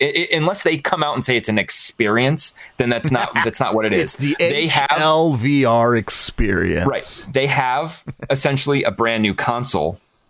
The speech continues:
Speaker 1: and they have two new versions, or one official
Speaker 2: Yeah.
Speaker 1: of their, uh, s-,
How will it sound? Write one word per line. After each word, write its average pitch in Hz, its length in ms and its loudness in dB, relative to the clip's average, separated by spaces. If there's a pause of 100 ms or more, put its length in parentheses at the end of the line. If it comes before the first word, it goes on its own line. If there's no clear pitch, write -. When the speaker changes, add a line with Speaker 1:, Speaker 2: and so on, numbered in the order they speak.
(240)
Speaker 1:
and 131 120 2
they 127 80 0
have 123 300 -2
two 185 500 0 (460)
new 135 400 0
versions, 147 560 0
or 120 180 2
one 131 440 0
official 156 460 0
Speaker 2:
Yeah. 120 200 0 (260)
Speaker 1:
of 139 340 -2
their, 160 460 0 (260)
uh, 143 160 -2
s-, - 280 2